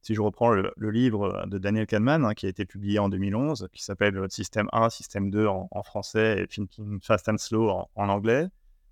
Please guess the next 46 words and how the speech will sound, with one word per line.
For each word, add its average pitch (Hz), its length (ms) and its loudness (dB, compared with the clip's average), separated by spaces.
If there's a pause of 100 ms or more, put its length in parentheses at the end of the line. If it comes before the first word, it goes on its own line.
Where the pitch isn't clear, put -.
(120)
dans 120 140 0
ce - 120 -4
livre, 143 240 2
en 107 60 -2
fait, 120 180 -2
Daniel 113 300 2
Kahneman 117 600 2
explique - 520 -6
les, 101 140 -2
les 98 160 -4
concepts 117 400 -2
de 98 100 -4
raccourcis 110 460 0
mentaux, 127 440 2
de 110 160 0
biais, 110 280 2
d'heuristiques. 104 600 -2 (800)
Et 92 80 -10
qu'est-ce - 180 2
que 120 240 0
tout - 180 -12
ça 117 140 4
veut 107 140 2
dire ? 160 320 2
Ben, - 80 0
c'est - 120 -6
que - 80 -14
parfois, - 300 -2
en 147 40 0
fait, 143 200 -2
on 101 60 -2
prend 120 180 -2
des 117 100 4
décisions 117 480 -2
qui - 80 -8
sont 104 140 -6
pas 120 120 0
rationnelles 113 500 2
parce - 160 -6
qu'on 110 140 -2
les 101 100 2
prend 120 220 -2
sous - 140 -10
le 95 60 -16
coup - 120 -10
d'émotions. 110 500 -2